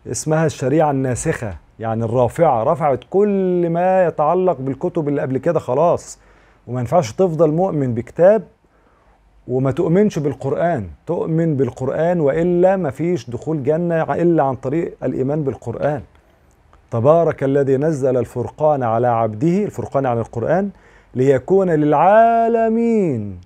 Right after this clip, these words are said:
نذيرا، للعالمين كلهم. فنزل للدنيا، نزل للناس كلها، فكل الناس لازم تؤمن بيه. تالت حاجة، القرآن معجز، لا يمكن لمخلوق إنه يأتي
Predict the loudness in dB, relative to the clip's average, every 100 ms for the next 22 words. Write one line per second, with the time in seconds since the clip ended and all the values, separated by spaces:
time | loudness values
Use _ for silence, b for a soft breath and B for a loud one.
0 | _ -4 0 2 2 0 -4 -6 -2 2
1 | 2 2 0 0 2 4 4 4 -8 b
2 | b b b 0 4 4 4 2 4 4
3 | 2 -4 -10 _ _ _ -8 -2 0 2
4 | 0 -2 0 2 6 6 4 -4 -4 0
5 | 2 2 0 0 -2 -2 -4 -6 -12 -20
6 | _ _ _ _ _ _ _ _ 4 4
7 | 4 4 2 4 0 -2 -4 -8 -8 -4
8 | -2 -2 0 0 0 0 -2 -2 -6 0
9 | 4 4 4 0 -4 -2 -2 -2 -4 -2
10 | 0 0 -4 -8 -4 0 2 0 -2 -2
11 | -2 -2